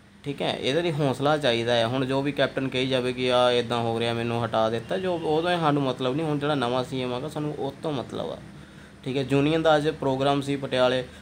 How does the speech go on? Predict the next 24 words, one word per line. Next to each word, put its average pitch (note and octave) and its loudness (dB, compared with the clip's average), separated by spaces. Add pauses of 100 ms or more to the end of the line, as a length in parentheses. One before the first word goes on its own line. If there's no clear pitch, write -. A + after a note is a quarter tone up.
(120)
ਮੋਤੀ C3+ 0
ਮਹਿਲ C#3 4
ਵਿਖੇ, C3 4
ਅੱਜ C3+ 2
ਕਿਉਂ D#3+ 0
ਮੁਲਤਵੀ D#3+ 0
ਹੋਇਆ? A#2+ 4
ਇਸੇ C3 -2
ਕਾਰਨ D3+ 4
ਹੋਇਆ B2+ 4
ਦੋਸਤੋ, A#2+ -4
ਤਾਂ C3 4
ਅੱਜ C3+ -4
ਸਾਨੂੰ C#3+ -2 (100)
ਅਗਲਾ C3 4
ਚਿਹਰਾ C#3+ 4
ਮਿਲ C#3+ 2
ਜਾਵੇ, C#3+ 2 (300)
ਤਾਂ C#3+ 4
ਇਹ D3 4
ਹਮਲਾ C#3+ 6
ਬੋਲ B2 2
ਦਈਏ B2 0
ਉੱਤੇ, A2 -6